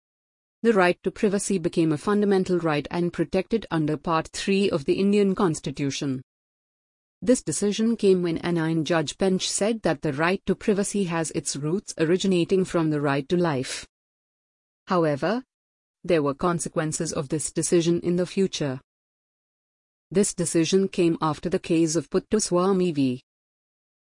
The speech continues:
Union of India, where Puttaswamy challenged the validity of Aadhaar, a biometric identity scheme. All the judges in the case signed the one-page order, which made it a fundamental right.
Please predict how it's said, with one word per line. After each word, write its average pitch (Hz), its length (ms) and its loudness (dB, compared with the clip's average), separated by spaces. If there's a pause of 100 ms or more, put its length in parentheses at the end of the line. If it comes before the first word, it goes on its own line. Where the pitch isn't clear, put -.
(160)
Union 180 380 2
of 175 160 0
India, 185 500 2 (580)
where 175 220 2
Puttaswamy 208 840 2
challenged 170 560 -2
the 170 80 -2
validity 151 540 0
of 143 140 -4
Aadhaar, 143 540 -4 (200)
a 160 80 -4
biometric 165 640 0
identity 156 540 -2
scheme. 160 540 0 (1000)
All 220 180 4
the 208 120 4
judges 254 400 2
in 180 180 2
the 180 80 0
case 170 300 0
signed 160 340 0
the 165 80 2
one-page 180 640 2
order, 135 340 -2 (600)
which 170 280 -2
made 196 220 2
it 139 160 0
a 170 60 0
fundamental 202 640 2
right. 170 420 -2